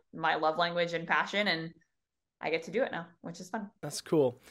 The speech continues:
Speaker 2: Yeah, I would say, like, you know, um, real estate, mortgage people, you know, we're good at, like, talking to people. We're good at, you know, sales and things like that. But when it comes to the tech and, like, Instagram and just overall knowing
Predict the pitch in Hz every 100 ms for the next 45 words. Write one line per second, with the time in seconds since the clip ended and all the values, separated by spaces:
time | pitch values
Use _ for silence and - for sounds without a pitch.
0 | - - - 202 214 226 - 233 220 160
1 | - 151 131 - - 131 123 123 135 165
2 | 165 - 156 147 143 135 139 135 135 -
3 | 135 135 131 127 127 131 135 123 127 147
4 | 143 185 180 165 139 123 - 120 123 123
5 | 120 123 123 117 123 123 139 131 127 -
6 | - - - - 147 120 120 - 156 139
7 | 135 131 131 135 135 131 131 123 131 127
8 | 139 143 156 - 220 208 165 135 - -
9 | 139 139 139 131 123 151 147 - 143 147
10 | 143 139 131 127 117 - - - - 170
11 | 170 160 156 147 139 135 131 131 - 139
12 | 147 147 147 139 139 131 127